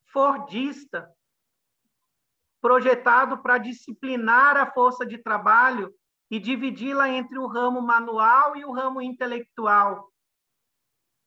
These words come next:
E lembrem, fordista, em série. Eu não preciso pensar, eu só preciso apertar o parafuso. Essa é a minha função na linha de produção.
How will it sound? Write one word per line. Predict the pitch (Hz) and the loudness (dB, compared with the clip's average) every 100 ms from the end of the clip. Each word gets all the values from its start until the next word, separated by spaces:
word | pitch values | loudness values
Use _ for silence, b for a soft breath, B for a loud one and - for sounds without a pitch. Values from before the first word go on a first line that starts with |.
| _ _ _ _ _ _ _ _ _ _ _ _ _ _ _ _ _ _ - | _ _ _ _ _ _ _ _ _ _ _ _ _ _ _ _ _ _ -8
E | 233 | -4
lembrem, | 269 302 233 180 156 _ _ | -2 -4 -6 -8 -14 _ _
fordista, | - 294 311 196 285 311 - 180 160 _ _ - | -2 0 0 -4 -10 -10 -12 -14 -14 _ _ -10
em | 233 330 | -8 -8
série. | - 240 240 247 196 156 _ _ _ _ _ _ _ _ _ _ _ _ | -6 -2 0 0 -2 -8 _ _ _ _ _ _ _ _ _ _ _ _
Eu | 208 | -4
não | 226 | -2
preciso | 247 247 269 240 | -4 -10 -8 -8
pensar, | 285 294 285 - 247 233 226 - _ _ | -8 -6 -8 -2 2 2 2 -4 _ _
eu | 196 | -8
só | 247 | -8
preciso | 240 - 285 | -8 -8 -4
apertar | 285 277 240 269 294 | -2 -2 -4 0 -2
o | 302 | 0
parafuso. | 302 294 - - 233 202 175 _ _ _ _ _ _ _ _ _ _ | 2 2 0 -8 -10 -10 -14 _ _ _ _ _ _ _ _ _ _
Essa | 233 254 277 | -4 -4 -2
é | 277 | -2
a | |
minha | 269 277 269 | -2 -2 -6
função | 262 269 - 240 247 277 294 - _ _ | -6 -10 -6 -2 2 0 -2 -12 _ _
na | 226 247 240 - - | 0 0 0 -6 -14
linha | 277 311 285 | -12 -12 -14
de | - | -4
produção. | 277 269 220 - 208 185 180 | -2 -2 -6 -10 -8 -8 -12